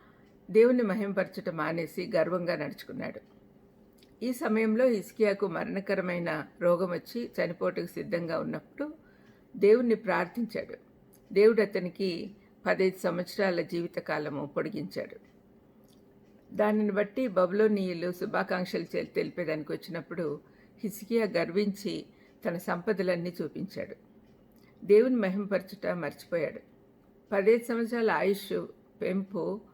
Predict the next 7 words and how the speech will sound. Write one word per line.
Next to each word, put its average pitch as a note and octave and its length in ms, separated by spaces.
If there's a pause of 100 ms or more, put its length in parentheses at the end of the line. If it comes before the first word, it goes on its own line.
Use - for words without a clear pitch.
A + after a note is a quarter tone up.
(280)
హిజ్కియా A3 400
జీవితంలో F#3 680
మంచి F3+ 460
చేయటం E3+ 280
మానేసి D#3+ 600 (180)
చెడే F3+ 340
చేసింది. - 420